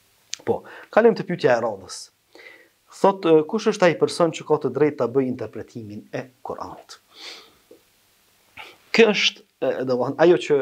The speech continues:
ne po e, e hasim sot ka, nga një herë, ku shumë kushi merr të drejtën për ta impre-, interpretuar Kuranin, është një rrezik serioz.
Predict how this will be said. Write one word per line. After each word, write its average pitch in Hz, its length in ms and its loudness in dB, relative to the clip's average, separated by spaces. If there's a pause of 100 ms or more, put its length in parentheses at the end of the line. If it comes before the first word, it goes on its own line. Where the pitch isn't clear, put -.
(440)
ne 143 160 2
po 127 240 -2
e, 113 140 -6 (580)
e 101 80 -2
hasim 120 400 -2 (160)
sot - 320 -8
ka, 110 120 -8
nga 110 280 -6
një 95 120 -12
herë, 156 200 -8 (560)
ku 135 140 2 (1120)
shumë 143 240 -6
kushi - 320 -8 (340)
merr 135 240 -2
të 123 160 -10
drejtën 127 300 -4
për 120 120 -10
ta 120 100 -4
impre-, 110 240 -10 (100)
interpretuar 117 480 -6
Kuranin, 135 300 -4 (360)
është - 480 -6
një 123 160 -2
rrezik 113 320 -8
serioz. - 440 -12